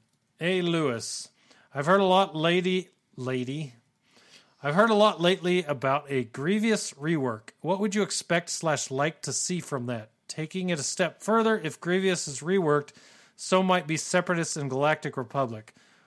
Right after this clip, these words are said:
So like a Clone Wars rework. What would you expect want from there?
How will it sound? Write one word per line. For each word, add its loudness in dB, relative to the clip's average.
So -4
like 2
a -6
Clone 2
Wars 0
rework. -4
What -2
would 0
you 2
expect -2
want -2
from -2
there? 0